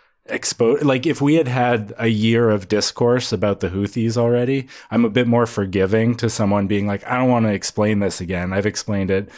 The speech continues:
a ton of times. A ton of people have explained it a ton of times." But when it's like, this just started happening, most of the people reading this tweet have no idea what's going on and are gonna have to go, like,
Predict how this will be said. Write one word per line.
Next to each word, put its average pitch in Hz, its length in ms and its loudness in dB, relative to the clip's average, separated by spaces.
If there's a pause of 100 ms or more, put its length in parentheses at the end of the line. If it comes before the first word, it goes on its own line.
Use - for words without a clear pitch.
(140)
a 98 120 -6
ton 135 260 -2
of 123 100 -2
times. 92 360 -2
A 107 80 2
ton 139 260 0
of 135 80 -2
people 101 300 0
have 87 120 0
explained 90 420 -4
it 87 100 -4
a 90 40 -6
ton 92 220 -4
of 87 100 -4
times." 85 400 -10 (320)
But 135 120 2
when 123 160 4
it's 123 160 0
like, 107 380 0 (280)
this 131 240 2
just 117 360 0
started 107 400 0
happening, 92 720 -2 (340)
most 151 300 2
of 156 60 2
the 139 80 0
people 131 320 2
reading 110 240 2
this 101 160 -2
tweet 104 260 -2
have 95 140 0
no 95 160 0
idea 92 260 -2
what's 90 160 -2
going 90 320 -6
on 87 260 -6
and 92 140 -4
are 98 80 0
gonna 95 220 -2
have 92 200 -4
to 98 120 -6
go, 90 240 -4
like, 90 440 -6